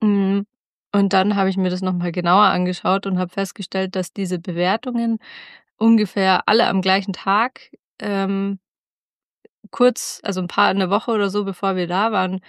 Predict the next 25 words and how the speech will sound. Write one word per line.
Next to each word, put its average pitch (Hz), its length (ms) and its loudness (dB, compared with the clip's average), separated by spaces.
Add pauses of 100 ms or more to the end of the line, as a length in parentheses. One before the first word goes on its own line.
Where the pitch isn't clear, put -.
(280)
eingestellt 190 640 0
wurden, 196 480 -2 (600)
ähm, 196 560 2
und 202 160 0
der 185 80 2
Campingplatz 220 580 2
<laughs> - 0 -
aber 220 200 4
noch 214 180 4
gar 196 160 2
nicht - 240 0
offen 208 320 0
hatte. 170 420 -4
Also 185 340 -2 (960)
irgendwie 226 360 4
haben 220 200 2
die 220 100 0
da, 208 180 0
glaub 196 240 0
ich, 214 100 -6
ihre 208 380 0
Fünf-Sterne-Bewertungen, 202 1600 2 (300)
äh, 196 580 2
ähm, 196 520 0 (840)
ja, - 200 -2